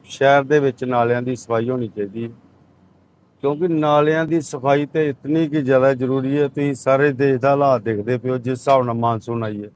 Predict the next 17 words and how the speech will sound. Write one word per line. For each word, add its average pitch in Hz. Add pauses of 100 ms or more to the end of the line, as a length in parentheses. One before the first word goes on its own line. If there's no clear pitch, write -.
(680)
ਮਾਨਸੂਨ 151
ਤੇ 165
ਜਿਸ 139
ਇਲਾਕੇ 151
'ਚ 135
ਵੀ 156
ਆ 127
ਰਹੀ 127
ਹੈ 139
ਉਹ 135
ਸਮਝੋ 131
ਕਿ 139
ਤਬਾਹੀਆਂ 131
ਪੁੱਟਦੀ 117
ਜਾ 104
ਰਹੀ 90
ਹੈ, 95